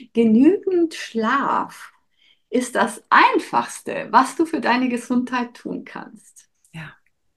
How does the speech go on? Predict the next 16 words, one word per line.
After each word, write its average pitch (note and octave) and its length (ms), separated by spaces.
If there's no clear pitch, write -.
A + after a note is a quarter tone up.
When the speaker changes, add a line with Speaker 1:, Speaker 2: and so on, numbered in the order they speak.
Speaker 2:
das - 120
ist - 60
wirklich A3 360
wahr, F#3+ 180
ne? B3 320
Also G3+ 240
gar A3 160
nicht B3 160
so B3 120
aufwendig B3+ 680
wie, A#3 280
äh, G#3 220
die, G#3+ 180
die G#3 160
Joggingrunde A#3 880
rund G3+ 580